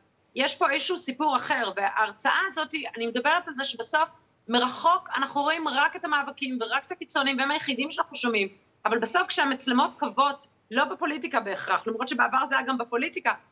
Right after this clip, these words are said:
לא בפוליטיקה בהכרח, אבל כן ברמת השטח, ברמת המציאות היומיומית,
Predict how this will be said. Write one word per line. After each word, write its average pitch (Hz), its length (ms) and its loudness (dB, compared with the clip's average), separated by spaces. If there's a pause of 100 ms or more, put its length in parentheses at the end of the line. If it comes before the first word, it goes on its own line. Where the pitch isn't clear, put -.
(180)
לא 247 120 2
בפוליטיקה 320 540 0
בהכרח, 202 360 -2
אבל 202 140 0 (180)
כן 349 240 2
ברמת 269 420 2
השטח, 277 520 -2
ברמת 226 360 0
המציאות 269 460 -6
היומיומית, 220 640 2